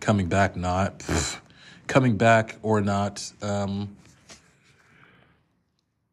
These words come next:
but this is, uh, this is definitely, should be interesting, you know, tell the tale of what happened before Queen Hippolyta, uh, molded a baby out of clay and prayed to Zeus,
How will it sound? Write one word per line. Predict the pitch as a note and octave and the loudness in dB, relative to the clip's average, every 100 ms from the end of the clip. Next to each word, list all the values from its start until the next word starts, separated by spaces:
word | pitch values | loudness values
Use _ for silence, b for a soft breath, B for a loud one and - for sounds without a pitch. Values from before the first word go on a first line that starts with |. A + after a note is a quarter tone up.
| _ _ _ _ b b b _ _ _ _ _ _ | _ _ _ _ b b b _ _ _ _ _ _
but | G3 E3+ | 4 6
this | G3+ F3+ F#3 | 6 6 4
is, | F#3 C3+ | 2 4
uh, | D#3 D#3 D3+ B2 - | 4 4 2 0 -4
this | C3 - | -4 -2
is | G#2+ | 0
definitely, | C#3 C#3+ C#3+ C#3 C3 B2 | 2 2 0 -2 -2 -2
should | - C#3 D#3 | 0 2 2
be | C#3 C3 | 4 2
interesting, | B2 D3+ B2 G2+ F#2+ - A2 | 2 2 2 2 -2 0 0
you | G#2+ | 2
know, | G#2 G2+ G2+ G#2 G2 | 0 0 0 -2 -4
tell | - A2+ G#2+ | -2 2 2
the | G2+ | 2
tale | G2+ - G#2+ G#2 G2+ | 2 4 6 6 4
of | F#2+ | 4
what | G2+ G2 | 0 2
happened | A2 G#2 G#2 G2+ | 4 4 4 2
before | F#2+ G2+ - G#2 G2+ G2 F#2+ F#2+ - - _ _ - | 0 -2 0 2 2 0 -2 -4 -10 -20 _ _ -14
Queen | - A#2+ A2 | 0 2 4
Hippolyta, | A2+ A2+ G#2+ G#2+ G#2 G#2+ G#2 G#2 B B B B B B - - | 2 2 2 4 4 4 2 0 B B B B B B -14 -10
uh, | - A2 G#2 G2 G2 - - | 2 6 6 4 0 -4 -8
molded | G2+ G#2 A2+ A#2 A2+ | 0 6 8 8 4
a | G#2+ | 4
baby | F#2+ A2 A2 A2 | 4 4 6 4
out | G#2 G2+ | 2 0
of | G2 | -4
clay | - G#2+ G2+ G2+ | 0 2 2 0
and | G2 F#2 | -2 -4
prayed | - G#2 | 0 2
to | F#2+ | 2
Zeus, | F2+ A2 F#2+ F#2+ - - | 0 0 0 -2 -10 -16